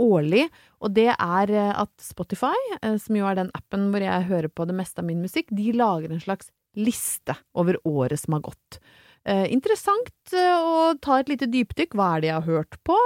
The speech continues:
Eh, ha-, hva har jeg hørt mer på enn i fjor? Er det noe nytt som har sniket seg inn på lista?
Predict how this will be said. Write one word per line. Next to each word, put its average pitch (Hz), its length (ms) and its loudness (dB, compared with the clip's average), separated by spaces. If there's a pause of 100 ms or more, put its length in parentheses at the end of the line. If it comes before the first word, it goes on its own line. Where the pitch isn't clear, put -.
(140)
Eh, 247 180 2
ha-, 202 160 -2
hva 165 140 -2
har 143 80 0
jeg 151 160 0
hørt 156 160 -4
mer 151 280 0
på - 140 -4
enn 165 80 0
i 160 60 -2
fjor? 330 360 0
Er 196 120 2
det 170 80 -2
noe 165 160 -2
nytt 208 320 0
som 294 160 -4
har 285 80 2
sniket 208 320 -2
seg 170 80 0
inn 165 80 -8
på 180 80 -6
lista? 151 320 -4